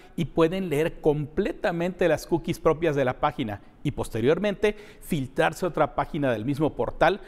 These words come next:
o a otras páginas propiedad de terceras partes. Las cookies de terceros que se utilizan para el análisis de datos pueden amenazar la privacidad del usuario. Los atacantes introducen cookies durante una sesión de navegación no segura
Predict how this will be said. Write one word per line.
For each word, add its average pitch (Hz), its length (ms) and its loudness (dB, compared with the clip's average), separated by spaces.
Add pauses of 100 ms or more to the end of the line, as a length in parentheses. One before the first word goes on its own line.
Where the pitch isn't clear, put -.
(200)
o 156 180 4
a 104 60 0
otras 208 420 2
páginas 190 480 0
propiedad 131 440 2
de 131 80 0
terceras - 480 -4
partes. - 540 -10 (880)
Las 196 160 2
cookies 269 340 -2
de 151 100 4
terceros 160 540 0
que 135 80 -6
se 139 100 -4
utilizan 117 440 0
para 113 200 -4
el 104 100 -4
análisis 131 400 -2
de 131 120 -2
datos 127 420 -2 (260)
pueden 202 260 2
amenazar 143 600 -2
la 170 160 -2
privacidad 117 500 -2
del 113 160 -2
usuario. 113 460 -2 (480)
Los - 160 -2
atacantes 127 580 -2
introducen 135 600 -2
cookies 165 400 -4
durante 127 240 0
una 147 160 0
sesión 135 340 -4
de 151 100 2
navegación 139 600 0
no 147 80 2
segura 156 420 2